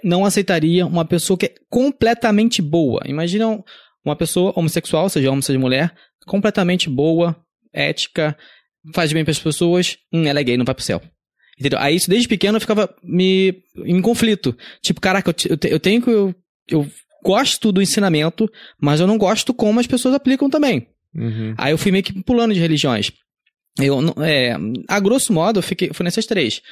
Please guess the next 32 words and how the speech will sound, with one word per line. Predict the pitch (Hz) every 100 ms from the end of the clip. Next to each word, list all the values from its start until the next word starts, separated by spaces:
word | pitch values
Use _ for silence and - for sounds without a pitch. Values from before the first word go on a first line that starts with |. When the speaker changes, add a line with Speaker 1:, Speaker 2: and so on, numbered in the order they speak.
| - -
Speaker 1:
Fui | - 165
na | 165
banda, | 190 202 190
fui | 175 143
no |
espiritismo | 139 - 151 - 202 190 190 185 - - - _
e | 165 180 196 202 175
fui | - - 208 220 214 -
colhendo | 240 240 190 233 220
o | 175
de | 190
bom | 170 190 202
delas. | 156 120 110 - - -
Inclusive | 135 135 135 120 185
o |
espiritismo, | 196 160 131 180 214 214 - -
particularmente, | 160 - 143 165
eu | 208
adoro | 170 175 185
todo | - - 180
o | 226
conceito | 220 - 220
dele. | 240 175 110 - - - - _
Só | - 247
que |
na | 240
prática | 240 233 226
acaba | 226 - 208 226
tendo, | - 233 214
tem | - 208
várias | 196 220 -
falhas. | 208 185 143 -